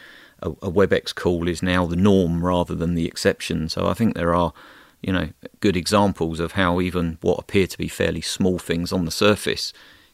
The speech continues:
can mount up. And, and from a personal perspective of working in London,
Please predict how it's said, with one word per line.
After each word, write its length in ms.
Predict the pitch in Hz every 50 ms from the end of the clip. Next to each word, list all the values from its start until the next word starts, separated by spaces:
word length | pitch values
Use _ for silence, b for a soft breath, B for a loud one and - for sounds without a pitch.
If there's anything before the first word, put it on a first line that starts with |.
| B B -
can 320 | - - 107 95 85 85
mount 320 | 90 87 87 85 - - -
up. 360 | 107 90 - - _ - -
And, 200 | 87 87 82 76 -
and 240 | - 85 85 85 80
from 300 | - - 90 87 85 - _ _ _ -
a 60 | -
personal 380 | - - 107 101 - - - 78
perspective 540 | - - - - - - - - - 80 78
of 160 | 85 82 -
working 360 | 95 95 85 - - 80 82
in 80 | 78 85
London, 420 | 95 113 120 113 - - - -